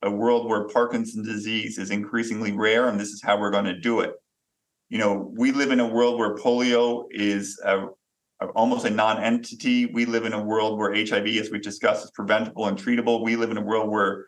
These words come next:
drinking and driving is socially unacceptable. Those are all gifts we've inherited from previous generations. And just with, like, gifts, you have an obligation to receive, and then you have an obligation to reciprocate.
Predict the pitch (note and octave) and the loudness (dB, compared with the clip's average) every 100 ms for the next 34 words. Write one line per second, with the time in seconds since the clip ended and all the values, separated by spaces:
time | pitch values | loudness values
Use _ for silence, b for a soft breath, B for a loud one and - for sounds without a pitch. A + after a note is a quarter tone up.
0 | B B _ A2 A2 A2+ G#2 G#2+ G#2+ A2 | B B _ -4 -2 0 0 2 2 2
1 | A2 A2 G#2 G2 - - - A2+ A2+ G#2+ | 0 -4 -6 -6 -10 -14 -12 -8 -4 -2
2 | G2+ F#2+ - A#2 - G2 F2+ G#2 - _ | 0 0 2 2 0 -4 -4 -6 -12 _
3 | C#3 D3+ D#3+ C3+ A2 B2+ B2+ A2+ B2 - | -4 -2 -2 -2 2 2 2 2 0 0
4 | - A#2 A#2+ G#2+ G#2 G2 - A#2 A2+ A2 | -4 0 0 -2 -4 -6 -4 0 2 0
5 | G#2+ - G2 G2 - A#2+ A#2+ G2+ - G#2 | -2 -4 -6 -6 0 0 2 -2 -2 -4
6 | G2 F#2+ F#2+ - - - _ _ _ _ | -2 -2 -2 -6 -10 -12 _ _ _ _
7 | _ _ A2+ A#2+ C3+ B2+ - A#2+ - - | _ _ -4 -2 -2 -2 0 0 0 -2
8 | C#3 - B2 A2+ G#2 A#2 A#2 A#2 A2+ A2+ | -2 2 2 2 0 0 2 2 0 -2
9 | A#2 G#2+ G#2 G2 C3 D#3+ G#3+ - G#2+ A#2+ | -2 -2 -4 -4 -6 -4 -2 -4 -2 0
10 | A#2+ A#2+ A#2 A2 - A2 A2+ A2 G#2 G2+ | 0 2 0 -2 0 0 2 0 -2 -2
11 | G2+ G2 F#2 - B2 - G2 - - | -6 -8 -10 -6 -6 -4 -6 -6 -8